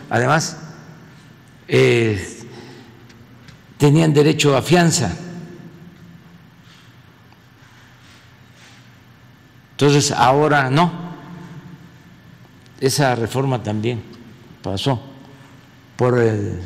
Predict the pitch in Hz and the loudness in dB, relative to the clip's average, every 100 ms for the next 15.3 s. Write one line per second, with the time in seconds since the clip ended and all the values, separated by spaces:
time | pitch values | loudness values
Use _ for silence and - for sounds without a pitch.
0 | - - - 123 113 - 147 151 131 120 | -16 -20 -6 -2 -2 0 0 -2 -4 -4
1 | 110 113 107 139 123 123 - - - - | -2 -4 -2 -2 -4 -6 -12 -20 -20 -20
2 | - - - - - - - - - 107 | -20 -20 -20 -20 -20 -20 -20 -20 -6 -4
3 | 107 104 92 92 110 120 113 123 147 127 | -2 -4 -6 -2 0 0 0 -2 -2 -4
4 | - - - - - - - - 175 185 | -8 -14 -20 -20 -20 -20 -10 -2 2 4
5 | 170 151 - 175 185 175 165 147 170 - | 4 2 2 2 4 4 2 0 -6 -14
6 | - - - - - 139 120 131 113 175 | -16 -16 -18 -16 -2 0 2 0 2 2
7 | 160 165 156 - - - - - - - | 2 -4 -6 -8 -14 -16 -18 -20 -20 -20
8 | - - - - - - - - 165 - | -20 -20 -20 -20 -20 -20 -20 -2 0 2
9 | 156 - 131 127 120 117 110 107 - 165 | -2 0 0 2 0 0 -2 -4 0 2
10 | 160 147 156 160 147 143 - - - - | 4 2 2 2 2 -2 -6 -12 -16 -18
11 | - - - - - - - - - - | -20 -20 -20 -20 -20 -20 -20 -20 -20 -20
12 | - - - - - - _ - - - | -20 -20 -20 -20 -20 -20 _ -20 -20 -20
13 | - - - - 139 139 143 135 - 131 | -20 -20 -20 -10 0 2 4 0 2 2
14 | 120 120 117 160 214 196 - 180 180 202 | 4 2 4 4 4 2 4 2 2 0
15 | 226 - | -4 -8